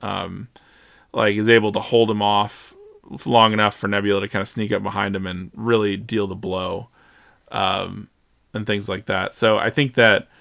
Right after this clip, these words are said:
um, she blames him, that if he would have been more aware, maybe he could have stopped Rocket from getting injured. Um, come to find out, obviously, um, Adam Warlock was there to steal Rocket, not to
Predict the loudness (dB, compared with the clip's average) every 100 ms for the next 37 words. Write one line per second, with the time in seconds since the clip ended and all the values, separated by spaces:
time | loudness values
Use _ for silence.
0 | _ _ _ _ -2 -2 -2 -6 -12 -16
1 | _ -6 -4 -2 -4 -6 -8 -6 -8 -2
2 | 0 0 0 -4 -4 -6 -6 -6 -6 -6
3 | -8 -8 -10 -12 -10 -10 -6 -6 -6 -6
4 | -6 -6 -8 -14 -8 -8 -8 -10 -8 -8
5 | -10 -16 _ _ _ _ _ _ _ _
6 | _ _ _ -16 -6 -2 -2 -2 -12 _
7 | 2 4 2 2 2 -2 -6 -8 -10 -10
8 | -14 -20 -20 -20 _ -6 0 0 -2 2
9 | 4 4 2 0 0 -2 -6 -4 -4 -4
10 | -8 -8 -8 -10 -10 -8 4 6 6 4
11 | -6 -6 -8 -6 -6 -6 -8 -10 -10